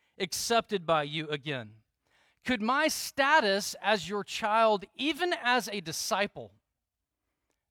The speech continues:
be restored? Is it even possible?"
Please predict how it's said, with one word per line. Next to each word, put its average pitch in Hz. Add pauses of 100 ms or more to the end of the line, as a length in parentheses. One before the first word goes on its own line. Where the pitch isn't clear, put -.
(120)
be 175
restored? 147 (1400)
Is 254
it 302
even 202
possible?" 117